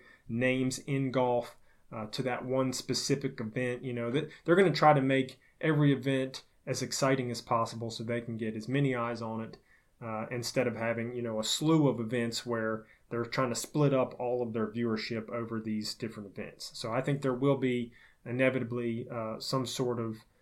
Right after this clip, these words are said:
uh, change to their current broadcasting contract, which will result in a change to their event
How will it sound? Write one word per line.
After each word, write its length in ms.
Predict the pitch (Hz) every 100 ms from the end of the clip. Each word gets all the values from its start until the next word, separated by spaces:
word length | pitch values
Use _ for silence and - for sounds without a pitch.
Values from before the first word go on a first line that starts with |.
| _ _ -
uh, 160 | 113 107
change 520 | - 156 139 127 -
to 240 | - 131 120
their 140 | 113
current 480 | 110 - 135 120 131
broadcasting 640 | 127 117 - 113 - 110
contract, 640 | - 139 131 120 120 113 -
which 220 | 123 -
will 100 | 127
result 480 | 113 107 117 117 -
in 240 | 110 120 -
a 100 | 110
change 600 | 110 - 143 131 120 -
to 120 | - 113
their 200 | 113 110
event 360 | 107 120 120